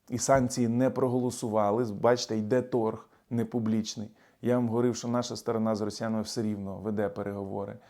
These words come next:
по непублічних каналах, по чорних каналах, я не можу навіть назвати їх сірими. От.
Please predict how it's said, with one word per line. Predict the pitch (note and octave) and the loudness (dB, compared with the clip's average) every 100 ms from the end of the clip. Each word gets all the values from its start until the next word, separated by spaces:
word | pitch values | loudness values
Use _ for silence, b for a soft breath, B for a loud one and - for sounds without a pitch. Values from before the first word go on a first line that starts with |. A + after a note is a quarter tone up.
| B B B | B B B
по | A2+ A2 | -2 0
непублічних | A2+ A#2+ A#2+ A2+ A#2 G#2+ A2+ G#2 A2+ G2+ | 2 2 0 0 -2 0 0 0 -4 -4
каналах, | - G#2+ G#2+ G2+ F#2+ | -4 -2 -2 -2 -4
по | - | -6
чорних | A2+ A2+ G#2 G#2+ G2 | -4 -2 -2 -4 -10
каналах, | G2 G2 F#2+ - | -10 -8 -8 -8
я | |
не | G2+ | -8
можу | G2+ G2 F#2+ | -6 -8 -8
навіть | G2 F#2+ | -8 -10
назвати | G2+ G2 F#2 G2 | -10 -8 -8 -8
їх | G2 | -8
сірими. | G#2 G2 G2 F#2 - B B B B - | -6 -6 -6 -10 -14 B B B B -6
От. | A#2+ A#2+ B2 | -2 0 -2